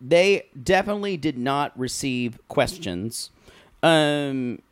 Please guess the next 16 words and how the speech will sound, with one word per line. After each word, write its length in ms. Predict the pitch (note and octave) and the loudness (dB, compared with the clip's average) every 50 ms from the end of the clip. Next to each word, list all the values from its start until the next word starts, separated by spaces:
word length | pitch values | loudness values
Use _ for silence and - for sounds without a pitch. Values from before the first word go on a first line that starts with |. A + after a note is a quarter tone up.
| _ _ _ | _ _ _
and 380 | - F#3 G3 G3 G3 F#3+ E3+ D#3+ - | 2 4 4 4 2 0 -4 -6 -10
there 360 | D#3 D#3 G#3+ A3 A#3+ A3+ - - | -8 -6 -6 -4 -4 -6 0 2
are 280 | A#3 B3+ D4 E4 F4 C#4 | 4 4 4 2 0 -2
exemptions 960 | G3 C3+ C3 A2+ A2+ C#3+ C#3+ C#3 E3 E3 - - F3+ E3+ E3+ E3 E3+ - - | -4 -6 -8 -6 -4 -2 -2 -4 -4 -8 -8 -6 -6 -6 -6 -8 -10 -12 -14
for 380 | - _ - D#3+ D3+ D3 D3 - | -14 _ -2 0 0 0 0 -2
ministries 880 | C#3 D3 C3+ D3 D3+ - - - E3 E3 E3 E3+ E3+ E3+ D#3+ - - - | -4 -4 -4 -4 -4 -6 -6 -6 -4 -4 -4 -4 -6 -6 -8 -10 -8 -6
and 360 | C3+ C3+ C3+ C3+ C3 C3 B2 - _ _ | -4 -4 -2 -2 -4 -6 -6 -10 _ _
church-based 540 | - - C#3 A2+ - - D3 C#3 C3+ - - | -2 -2 -2 -2 -2 -2 -2 -2 -2 -2 -2
organizations. 920 | B2+ B2 A#2+ A#2+ A#2 - A#2+ A2+ A#2 C#3 C#3 F#3 F#3+ G3+ G#3 - - - _ - - - - - - - - - _ - | -2 -2 -2 -2 -4 -2 -2 -2 -2 -4 -4 -4 -4 -4 -6 -8 -12 -16 _ -20 -20 -20 -20 -20 -20 -20 -20 -12 _ 2
I'm 200 | D#3 E3+ F3 F3 | 4 4 4 2
quite 480 | - - - - G#3+ A#3+ D4+ G4 F#4+ - | 0 -4 -2 2 2 2 2 0 -2 -4
certain, 800 | - - - E3 C#3 C3 - - A2 G#2 G#2 G2+ G2 F#2 - - _ _ - | -6 -2 0 0 0 0 -2 -4 -6 -6 -6 -8 -8 -10 -14 -18 _ _ 0
uh, 220 | C3 A#2+ A#2 A2 - | 2 2 2 0 -2
you're, 200 | B2+ D3+ E3 - - | 0 -2 -2 0 0
you're 140 | E3+ F#3 | 0 0
basically 580 | F3+ - _ F3+ A3 B3 - - C4 A3 F3+ | 0 -2 _ -4 -4 -4 -4 -6 -6 -6 -6